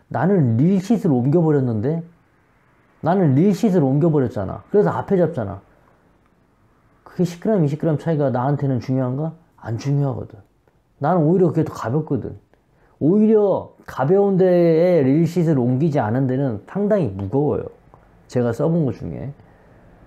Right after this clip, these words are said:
아, 지금 또 거꾸로 가는데 이제 삼, 삼 번 역할이 이거라는 거야.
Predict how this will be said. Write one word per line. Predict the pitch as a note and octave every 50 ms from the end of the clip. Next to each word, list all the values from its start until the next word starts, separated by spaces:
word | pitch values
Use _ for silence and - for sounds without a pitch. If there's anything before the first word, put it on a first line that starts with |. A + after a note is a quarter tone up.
| - - - - - - - -
아, | - - G#2+
지금 | G2+ - A#2+ A#2+ A2+
또 | G#2 A#2 A#2 A2+ - -
거꾸로 | - C#3+ E3 - E3+ D#3+
가는데 | C#3 C3 A#2+ A2+ A2 G#2
이제 | G#2 G#2+ G#2
삼, | - - - G3+ G3 F3 - -
삼 | - - G3+ G#3 G#3+
번 | G3+ A3 G#3 E3+
역할이 | C3 B2 - - C#3+ C#3 A#2+ G#2 G#2+
이거라는 | A2 C3 D3 C#3+ C3+ B2 A#2 G#2+
거야. | F#2+ - -